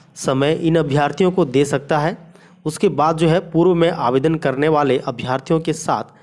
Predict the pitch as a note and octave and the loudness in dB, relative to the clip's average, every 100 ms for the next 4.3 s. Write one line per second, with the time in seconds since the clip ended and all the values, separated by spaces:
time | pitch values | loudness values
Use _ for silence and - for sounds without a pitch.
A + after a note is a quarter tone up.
0 | _ _ _ _ C3 C3+ D#3 F#3 F#3+ C3 | _ _ _ _ -4 0 2 2 0 0
1 | C#3 C3+ D3+ C#3 C3+ C#3+ C3+ B2 C3 - | 2 0 0 -2 -2 0 0 0 -6 -2
2 | D#3+ E3 D#3+ E3 C#3 C#3 B2+ B2+ C#3+ D3 | -2 2 0 0 -2 0 -2 0 2 2
3 | C3 B2+ C#3+ C#3+ B2+ - - _ D#3 E3+ | 2 0 0 0 -2 -4 -20 _ 0 0
4 | E3+ D3+ D#3+ | 0 -2 -2